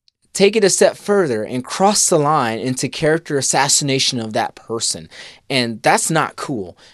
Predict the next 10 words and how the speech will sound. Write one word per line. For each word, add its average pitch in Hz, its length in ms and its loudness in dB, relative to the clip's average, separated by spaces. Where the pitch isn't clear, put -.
As 175 140 2
a 202 60 0
person 202 420 2
with 175 140 4
a 127 40 2
very 139 220 4
small 135 340 0
platform, 156 640 -4
I 160 140 -4
know 165 320 4